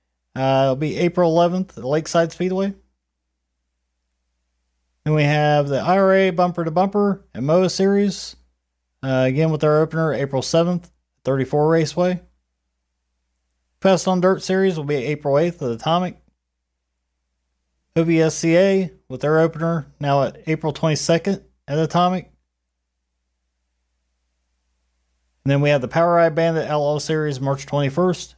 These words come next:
at Paducah International. So looking at the independent tracks,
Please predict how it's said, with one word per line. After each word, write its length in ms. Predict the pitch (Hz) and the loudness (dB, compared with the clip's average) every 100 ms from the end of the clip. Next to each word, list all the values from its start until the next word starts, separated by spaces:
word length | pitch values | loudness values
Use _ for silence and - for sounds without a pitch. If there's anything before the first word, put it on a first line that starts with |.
| - | -16
at 120 | - | -10
Paducah 360 | 131 135 131 | -4 -4 -2
International. 600 | 127 123 113 95 - - - _ _ _ _ _ _ _ _ _ _ _ _ _ _ _ _ _ _ _ _ _ _ _ - | -2 -2 -2 -4 -8 -18 -20 _ _ _ _ _ _ _ _ _ _ _ _ _ _ _ _ _ _ _ _ _ _ _ -2
So 120 | 170 | 0
looking 220 | 165 170 | 2 2
at 220 | 160 156 | 0 0
the 340 | 165 160 156 151 | -2 0 0 0
independent 500 | 170 165 185 165 - | 0 0 0 -2 0
tracks, 460 | 202 226 208 - | 2 2 -2 -12